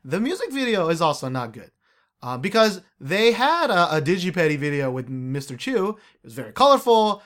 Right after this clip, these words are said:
had a lot of cute scenes in it, had a, had some, I mean, some people say all Digipedi videos look the same,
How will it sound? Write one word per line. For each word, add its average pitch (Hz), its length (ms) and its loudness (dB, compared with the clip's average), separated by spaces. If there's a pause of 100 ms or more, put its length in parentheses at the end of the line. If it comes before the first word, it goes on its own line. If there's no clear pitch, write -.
(100)
had 143 160 -4
a - 20 -2
lot 135 160 -2
of 131 80 -8
cute 139 220 -10
scenes 262 320 -4
in 226 100 0
it, 214 200 -2
had 160 160 -2
a, 147 160 -6
had 143 300 -4 (360)
some, 214 840 4 (1080)
I 180 60 -8
mean, 185 140 -2
some 262 220 0
people 220 240 0
say 202 180 -2
all 185 180 4
Digipedi 175 720 -2
videos 170 380 -2
look 165 180 -8
the 170 100 -8
same, 190 500 -8